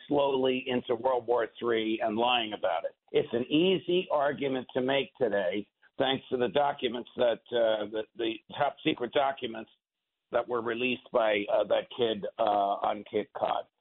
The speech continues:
We know that the government believes the Ukrainians are going to lose. We know that the government is telling the American people the Ukrainians are going to win. Uh, this is two efforts. One, by Joe Biden and his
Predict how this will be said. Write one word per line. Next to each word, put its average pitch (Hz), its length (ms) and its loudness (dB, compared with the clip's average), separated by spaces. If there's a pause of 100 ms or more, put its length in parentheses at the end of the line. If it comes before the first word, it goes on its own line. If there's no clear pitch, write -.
(140)
We 113 200 0
know 135 380 2
that 147 160 -2
the 135 60 -2
government 127 500 -4
believes 127 420 -6
the 123 60 -4
Ukrainians 120 600 0
are 113 60 2
going 110 220 0
to 107 80 -4
lose. 147 400 2 (320)
We 117 160 0
know 131 240 2
that 123 100 0
the 131 80 -2
government 123 400 -2
is 117 80 -6 (100)
telling 127 300 -2
the 113 120 0
American 120 420 0
people 120 320 -4
the 117 80 2
Ukrainians 117 720 0
are 110 160 2
going 110 380 0
to 101 80 2
win. 156 440 0 (360)
Uh, 113 180 2
this 113 260 -4
is 120 120 -4 (200)
two 190 200 2
efforts. 104 400 -4
One, 139 440 -2 (360)
by 123 120 2
Joe 135 280 0
Biden 143 520 -2
and 123 100 -16
his 117 140 -20